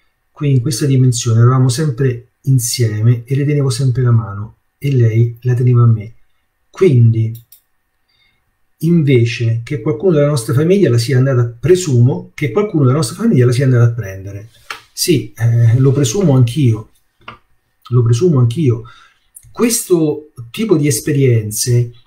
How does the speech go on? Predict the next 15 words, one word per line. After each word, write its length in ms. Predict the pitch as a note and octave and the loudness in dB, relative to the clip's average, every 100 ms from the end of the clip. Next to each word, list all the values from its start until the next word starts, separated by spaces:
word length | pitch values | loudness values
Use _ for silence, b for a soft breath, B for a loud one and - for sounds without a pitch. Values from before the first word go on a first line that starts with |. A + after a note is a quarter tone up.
| _ _ | _ _
spesso 800 | - - F3+ B2+ - - A#2+ - | -8 0 0 0 -6 -8 -6 0
non, 540 | C3+ D3+ G#3 A3+ G#3+ E3+ | 2 4 4 4 2 0
ehm, 1400 | D3+ C3+ - - C#3 C3+ C3 C3 B2 B2 A#2+ A#2 A#2 A#2 C3+ F3 | -2 -6 -14 -10 -4 -2 0 0 2 2 4 4 2 2 0 2
non 300 | D3+ G3 F#3+ | 2 4 0
si 280 | - - D#3+ | -2 -4 -2
rendono 420 | F3 F3+ D#3 D3 | 0 2 2 0
manifeste. 920 | C#3 C3+ A#2 C3 G#2 - - B2+ A#2+ _ _ _ _ - | 0 0 -2 -2 -4 -8 -4 -4 -4 _ _ _ _ -6
Per 180 | D#3 | -6
quale 540 | - F3 D#3+ C3+ A#2 - | -4 -2 0 0 -4 -4
motivo 520 | C3 B2 A2+ G2 F#2 | 0 0 -2 -8 -12
anche? 300 | F2 - _ - | -18 -20 _ -8
Perché 560 | D3 B2+ D#3 A#2 A#2+ - _ _ _ _ _ _ _ _ _ _ _ _ _ _ _ _ | -6 -4 -2 -2 -4 -16 _ _ _ _ _ _ _ _ _ _ _ _ _ _ _ _
oggi 440 | - E3 C3+ A#2 C3 | -2 2 4 4 4
il 100 | D3 | 4
morire 800 | E3+ F3+ D3 C3+ D3 A3 A3 | 4 4 4 0 -2 -4 -8